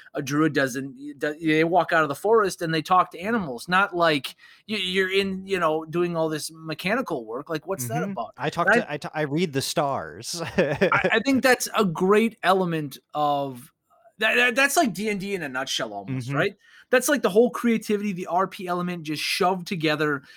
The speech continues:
Speaker 1: to make this awesome experience, not only for you, but to intrigue everyone around you as to, like, what this story is about. I think that's fantastic. I, I did, that's, that's just a really great idea. I,
Speaker 2: Well, thank
Speaker 1: I
Speaker 2: yeah,
Speaker 1: love
Speaker 2: feel
Speaker 1: doing
Speaker 2: free to
Speaker 1: stuff
Speaker 2: have
Speaker 1: like
Speaker 2: fun with it.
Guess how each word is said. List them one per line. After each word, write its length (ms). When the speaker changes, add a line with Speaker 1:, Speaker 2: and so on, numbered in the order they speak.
Speaker 1:
to 80
make 240
this 240
awesome 380
experience, 880
not 260
only 160
for 140
you, 380
but 200
to 240
intrigue 500
everyone 380
around 400
you 140
as 120
to, 60
like, 200
what 200
this 160
story 400
is 80
about. 320
I 140
think 120
that's 180
fantastic. 760
I, 200
I 60
did, 300
that's, 280
that's 340
just 260
a 80
really 240
great 260
idea. 500
I, 200
Speaker 2:
Well, 100
thank 200
Speaker 1:
I 20
Speaker 2:
yeah, 100
Speaker 1:
love 100
Speaker 2:
feel 140
Speaker 1:
doing 80
Speaker 2:
free 140
to 60
Speaker 1:
stuff 100
Speaker 2:
have 100
Speaker 1:
like 120
Speaker 2:
fun 120
with 140
it. 140